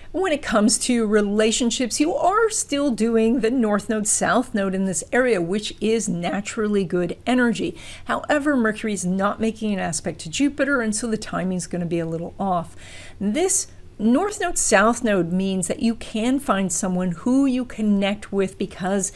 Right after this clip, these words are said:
there is a past life connection or a soul connection. And, and that's, you know, <sighs> I know on the surface that <laughs> sounds good, but sometimes those,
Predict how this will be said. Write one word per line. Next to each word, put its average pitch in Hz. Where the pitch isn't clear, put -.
there 202
is 196
a -
past 175
life 214
connection 202
or 180
a 170
soul 208
connection. -
And, 254
and 240
that's, 302
you 254
know, 254
<sighs> -
I 277
know 415
on 480
the 330
surface 262
that -
<laughs> -
sounds -
good, 247
but 269
sometimes 262
those, 190